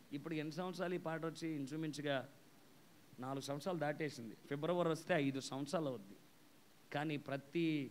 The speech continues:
సంఘం, ఓ మాట చెప్పనా, ఈడు ఒకప్పుడు అందరి నోట్లో నాన్న జీవితున్నది, కానీ ఇప్పుడు నా పాట అందరి నోట్లో నాంతం. ఇలా చూపించిన చేతులు ఇప్పుడు ఇక్కడ దాకా వచ్చాయి.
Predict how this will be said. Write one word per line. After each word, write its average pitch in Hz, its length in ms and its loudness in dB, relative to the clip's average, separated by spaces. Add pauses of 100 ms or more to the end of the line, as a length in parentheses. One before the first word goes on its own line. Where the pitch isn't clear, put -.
(320)
సంఘం, 131 380 -4 (140)
ఓ 135 80 -2
మాట 139 300 -2
చెప్పనా, 151 340 -2 (460)
ఈడు 143 500 4
ఒకప్పుడు 139 480 0
అందరి 151 680 2
నోట్లో 151 320 6
నాన్న 139 460 8
జీవితున్నది, 131 640 2 (560)
కానీ 139 180 2
ఇప్పుడు 135 200 0
నా 135 140 2
పాట 135 320 0
అందరి 143 360 4
నోట్లో 135 500 2 (640)
నాంతం. 123 380 -2 (580)
ఇలా 139 180 2
చూపించిన 170 640 2 (120)
చేతులు 139 400 4 (480)
ఇప్పుడు 127 280 2
ఇక్కడ 123 260 0
దాకా 127 260 4
వచ్చాయి. 123 300 -4